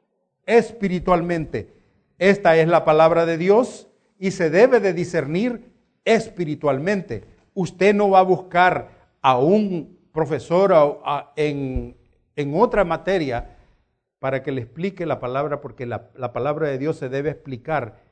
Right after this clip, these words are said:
espiritualmente y no darle la interpretación antojadiza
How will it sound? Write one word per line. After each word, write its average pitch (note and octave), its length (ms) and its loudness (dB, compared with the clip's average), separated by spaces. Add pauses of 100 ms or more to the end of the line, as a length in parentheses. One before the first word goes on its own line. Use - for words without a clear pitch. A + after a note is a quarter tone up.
(420)
espiritualmente C#3 1400 -8 (640)
y D#3 120 -6
no E3+ 180 -2
darle F3+ 300 0
la E3+ 100 -6
interpretación D#3 880 -8
antojadiza C3+ 840 -6